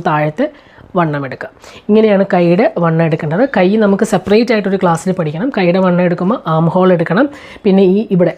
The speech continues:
കൈക്കുഴിയുടെ ഭാഗത്തുള്ള കൈയുടെ വണ്ണം എടുക്കണം, പിന്നെ എത്രയാണോ ലെങ്ത് ഉള്ളത് ആ ലെങ്ത്, ഏഹ്, എൻഡ് ചെയ്യുന്ന അവിടുത്തെ വണ്ണം കൂടെ എടുക്കുക.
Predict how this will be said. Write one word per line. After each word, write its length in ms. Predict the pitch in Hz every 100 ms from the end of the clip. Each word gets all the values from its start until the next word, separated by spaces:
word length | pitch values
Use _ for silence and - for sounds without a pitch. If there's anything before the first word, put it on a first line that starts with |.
| 202
കൈക്കുഴിയുടെ 460 | 180 190 202 208 190
ഭാഗത്തുള്ള 380 | 180 185 185 185 185
കൈയുടെ 260 | 170 180 170
വണ്ണം 200 | 156 180 165
എടുക്കണം, 300 | 165 190 285 - - -
പിന്നെ 220 | 202 247 - 196
എത്രയാണോ 440 | 220 233 226 233 233 202
ലെങ്ത് 260 | 196 202 208
ഉള്ളത് 200 | 208 262
ആ 20 | 196 190
ലെങ്ത്, 380 | 185 202 202 311 - - - -
ഏഹ്, 100 | 175 196 214
എൻഡ് 200 | 277 269
ചെയ്യുന്ന 240 | 226 214 185
അവിടുത്തെ 320 | 185 294 247 196
വണ്ണം 240 | 160 170 165
കൂടെ 200 | 165 247 330 - _ 175
എടുക്കുക. 260 | 143 -